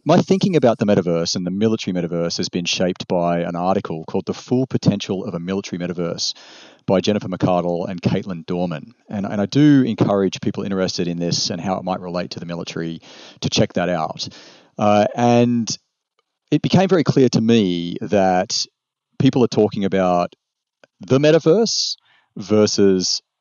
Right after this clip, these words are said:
art metaverse. And there have been metaverses for a very, very long time.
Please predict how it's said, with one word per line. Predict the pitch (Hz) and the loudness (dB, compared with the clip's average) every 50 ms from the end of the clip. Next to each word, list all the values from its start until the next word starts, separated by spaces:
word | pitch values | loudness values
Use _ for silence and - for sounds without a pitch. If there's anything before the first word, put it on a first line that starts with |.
| _ _ _ _ _ _ _ _ - | _ _ _ _ _ _ _ _ 2
art | 123 117 127 151 | 2 4 2 2
metaverse. | - 110 95 90 85 85 90 - - - - - - _ _ _ - - - - - _ _ _ _ _ _ _ - - | 0 -2 -4 -4 -6 -8 -8 -6 -6 -4 -4 -6 -8 _ _ _ -20 -20 -20 -20 -20 _ _ _ _ _ _ _ -2 2
And | 120 120 117 113 113 117 113 104 - - _ - | 4 4 4 4 2 0 -2 -4 -6 -8 _ 0
there | 127 135 131 | 0 0 2
have | 123 151 151 113 - | 2 2 0 0 0
been | 135 147 175 170 165 156 143 - - _ _ _ _ _ _ _ _ _ _ _ - - | 0 0 0 0 -2 -4 -6 -8 -10 _ _ _ _ _ _ _ _ _ _ _ -6 -2
metaverses | 113 117 165 180 135 104 95 92 95 - 95 85 - | 2 2 4 4 4 2 2 0 0 -4 -6 -6 -6
for | - 104 92 | -4 -4 -2
a | 95 | 0
very, | - 107 95 95 92 | 2 2 2 2 2
very | 85 87 85 82 | -2 -4 -6 -6
long | 82 85 85 80 80 - | -6 -6 -6 -8 -6 -4
time. | - 104 95 85 - - - - | -2 -2 -2 -2 -4 -10 -14 -18